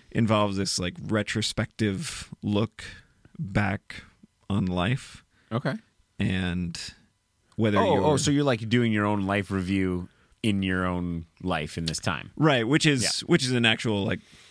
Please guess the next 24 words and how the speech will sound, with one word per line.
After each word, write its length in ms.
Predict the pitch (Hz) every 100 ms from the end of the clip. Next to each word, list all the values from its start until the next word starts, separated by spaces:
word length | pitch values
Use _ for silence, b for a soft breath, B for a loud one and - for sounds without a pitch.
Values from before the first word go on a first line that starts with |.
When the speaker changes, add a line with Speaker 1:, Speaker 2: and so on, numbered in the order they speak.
| B B _
Speaker 1:
you 100 | 90 76
know, 120 | - -
psychological 920 | - 117 107 104 95 - 98 92 92 90 - -
practice, 580 | 127 98 - 95 - -
intervention 600 | 104 107 101 98 104 92
type 220 | 113 95
of 80 | 95
thing. 480 | - 92 92 - -
Speaker 2:
Yeah. 160 | 107 -
Speaker 1:
Um, 440 | 92 87 - 180 - -
you 80 | 165
know, 160 | 82 165 _ - _ _ - _ _
pretty, 280 | 214 160 143
I 60 | 123
mean, 240 | 127 117 -
Speaker 2:
Yeah. 80 | -
Speaker 1:
pretty 220 | - 131
common, 280 | 117 110 107
I 60 | 101
guess, 240 | 101 -
with, 400 | - 92 104 - b b b b b b b -
um, 520 | 104 90 87 98 104 - -
maybe 300 | 104 98 90 - _
pa-, 100 | -